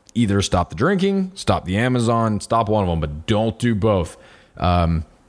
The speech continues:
a lot of, lot of regrets, uh, <laughs> with that one. So let's get into it. Four barriers that I've set up. We have to set barriers in our lives nowadays because through our phones, through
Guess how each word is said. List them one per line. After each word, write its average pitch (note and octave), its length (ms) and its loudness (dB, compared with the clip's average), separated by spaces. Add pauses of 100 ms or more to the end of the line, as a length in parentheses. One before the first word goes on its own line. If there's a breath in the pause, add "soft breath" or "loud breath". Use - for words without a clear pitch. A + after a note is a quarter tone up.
(120)
a C2+ 180 0
lot F#2+ 380 0
of, F2+ 300 -2
lot F#2 260 2
of E2+ 320 -2
regrets, F2 880 0 (140)
uh, E2 360 2 (180)
<laughs> - 180 -18
with - 380 -2
that - 260 -6
one. - 160 -4 (800 loud breath)
So D3 120 -2
let's D3+ 140 0
get C#3 120 0
into A2+ 260 2
it. E2+ 100 0 (560)
Four A#2 240 0
barriers G#2 840 0 (480)
that F#2 220 0
I've F#2 120 0
set G2+ 140 2
up. D#2+ 140 0
We F2 80 2
have F#2 80 -2
to G#2 80 -4
set G#2+ 180 -2
barriers A2 360 0
in G2 60 -2
our F2+ 60 0
lives E2 300 0
nowadays D#2 480 0
because E2 420 0 (720)
through E2 340 -2
our F2 120 2
phones, F#2 560 -2
through F2 420 2